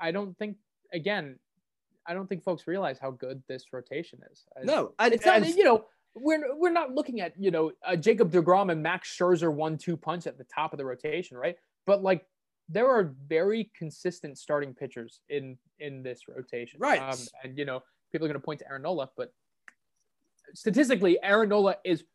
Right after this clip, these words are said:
Speaker 1: primed for a major bounce back.
Speaker 2: Need, and we
Speaker 1: Um,
Speaker 2: need it, man. We
Speaker 1: yeah, certainly.
Speaker 2: need it.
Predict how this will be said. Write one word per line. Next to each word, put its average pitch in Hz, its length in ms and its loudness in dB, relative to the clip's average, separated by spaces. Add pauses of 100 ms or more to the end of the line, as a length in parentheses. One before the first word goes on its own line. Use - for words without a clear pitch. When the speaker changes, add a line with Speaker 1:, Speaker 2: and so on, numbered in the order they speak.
(120)
Speaker 1:
primed 190 360 0
for 165 160 0
a 160 80 2
major 143 600 -2
bounce 120 300 -10
back. - 180 -16
Speaker 2:
Need, 202 240 6
and 170 180 4
we 214 120 8
Speaker 1:
Um, 208 60 4
Speaker 2:
need 190 220 6
it, 160 120 2
man. 147 400 -4
We 202 300 6
Speaker 1:
yeah, 247 60 6
certainly. 185 220 6
Speaker 2:
need 185 160 6
it. 160 220 0